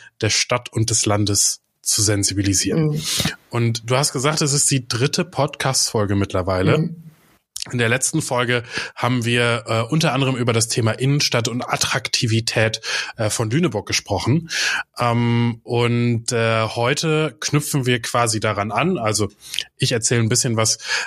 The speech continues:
Speaker 1: ähm, über, über, über, über die aktuellen Diskussionen in der Bundespolitik. Und dann sprechen wir auch nochmal über,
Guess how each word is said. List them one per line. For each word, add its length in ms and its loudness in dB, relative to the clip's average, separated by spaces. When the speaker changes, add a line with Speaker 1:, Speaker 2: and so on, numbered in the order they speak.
Speaker 1:
ähm, 360 0
über, 560 0
über, 440 0
über, 440 0
über 220 0
die 360 2
aktuellen 480 0
Diskussionen 680 0
in 100 -4
der 100 2
Bundespolitik. 840 0
Und 220 -2
dann 140 2
sprechen 380 0
wir 180 -2
auch 280 0
nochmal 340 0
über, 440 0